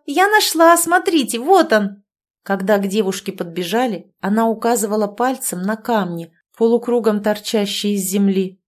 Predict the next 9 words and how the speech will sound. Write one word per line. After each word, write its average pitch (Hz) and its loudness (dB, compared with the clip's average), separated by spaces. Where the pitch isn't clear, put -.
Остальная 233 0
часть 285 -2
каменного 254 -2
круга 226 -4
угадывалась 285 0
под 226 -4
скрывавшей 220 -2
ее 208 0
землей. 185 -2